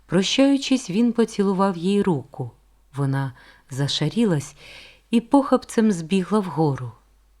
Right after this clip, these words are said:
Піднявшись до себе, вона щільно запнула вікно в кімнаті важкою запоною,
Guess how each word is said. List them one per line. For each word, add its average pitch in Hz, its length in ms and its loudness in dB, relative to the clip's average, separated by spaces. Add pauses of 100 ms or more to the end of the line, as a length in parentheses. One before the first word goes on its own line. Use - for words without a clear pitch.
(160)
Піднявшись 185 600 -2
до 180 120 2
себе, 175 440 0 (680)
вона 233 280 6
щільно 285 460 4
запнула 226 520 2
вікно 208 340 0
в 202 80 -2
кімнаті 196 520 0
важкою 180 500 0
запоною, 240 720 0